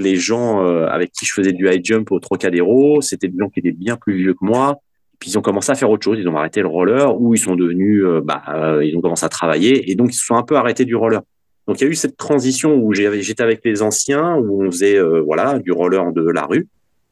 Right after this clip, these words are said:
Et puis, euh, cette transition où j'ai rencontré des gens de mon âge,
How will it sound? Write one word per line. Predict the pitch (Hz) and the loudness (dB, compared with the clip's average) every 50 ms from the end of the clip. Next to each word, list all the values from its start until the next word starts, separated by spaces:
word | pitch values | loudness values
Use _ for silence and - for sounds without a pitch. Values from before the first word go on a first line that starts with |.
| _ | _
Et | - 120 127 | -2 -2 -2
puis, | 131 - - - - 131 135 147 165 180 180 170 | -2 -4 -12 -6 -2 0 0 2 2 2 4 4
euh, | 147 127 120 117 110 107 107 104 98 95 | 4 4 4 4 4 4 4 4 2 2
cette | 92 - 117 - | 0 -2 -6 -4
transition | - - 131 113 - - 151 165 165 156 | -2 0 0 0 0 0 0 2 2 2
où | 139 | 2
j'ai | 110 110 | 2 0
rencontré | 110 113 113 - 127 - 143 | -2 -2 -2 -4 -4 -2 -2
des | 131 110 | -2 -2
gens | 98 107 104 | 0 -2 -2
de | 98 | 0
mon | 98 98 95 90 | 0 0 2 2
âge, | 101 156 196 214 175 - | 2 2 0 0 -2 -4